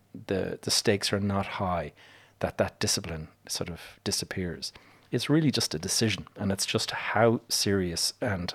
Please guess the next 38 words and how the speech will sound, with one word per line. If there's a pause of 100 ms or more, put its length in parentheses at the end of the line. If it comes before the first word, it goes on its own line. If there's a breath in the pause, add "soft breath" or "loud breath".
(100)
and
whether
or
not
you (500 loud breath)
value
the
outcome (140)
at
the
other
end. (720 loud breath)
And
so
it's,
it's
all
about
kind
of
knowing
what
your
outcome
is,
know
what,
what
your
goals
are,
what
are
your
long-term
goals?
Are
you,